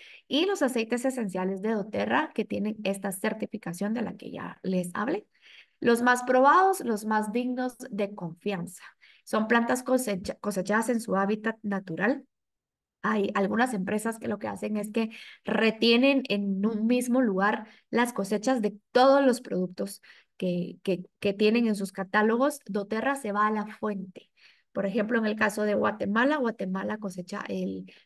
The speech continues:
cardamomo, porque aquí es donde mejor se da el cardamomo, ¿verdad? Entonces, eh, así es como, como, como doTERRA trabaja. Se va a los lugares y de ahí, de donde es la planta, la semilla, el fruto,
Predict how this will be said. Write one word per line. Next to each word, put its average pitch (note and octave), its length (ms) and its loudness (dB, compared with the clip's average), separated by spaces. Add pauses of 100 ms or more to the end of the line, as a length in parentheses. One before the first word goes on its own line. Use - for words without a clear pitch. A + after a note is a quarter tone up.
cardamomo, C4+ 640 2
porque G3+ 380 -4
aquí F3+ 560 0
es B3+ 160 4
donde G#3 260 -2
mejor F#3+ 300 -6
se F#3+ 100 -10
da F#3 80 -6
el F3+ 100 -8
cardamomo, G3+ 560 -2 (120)
¿verdad? G#3 240 -6
Entonces, G#3+ 420 -4 (460)
eh, F#3 400 0
así G#3 340 0
es A#3+ 140 2
como, A3+ 320 -2
como, F#3+ 420 -2
como G3 220 -4
doTERRA F#3 400 -2
trabaja. F3 420 -8
Se G3+ 140 -2
va A#3 180 8
a C4+ 60 4
los C#4 200 4
lugares A#3 600 2
y G#3+ 140 -4
de G3 180 -4
ahí, G#3+ 480 0
de G#3+ 100 -2
donde G3 540 2
es - 260 -2 (300)
la G3 180 -2
planta, C#4+ 460 4
la A3+ 160 -4
semilla, A3+ 640 -4
el F3+ 180 -8
fruto, E4+ 480 -2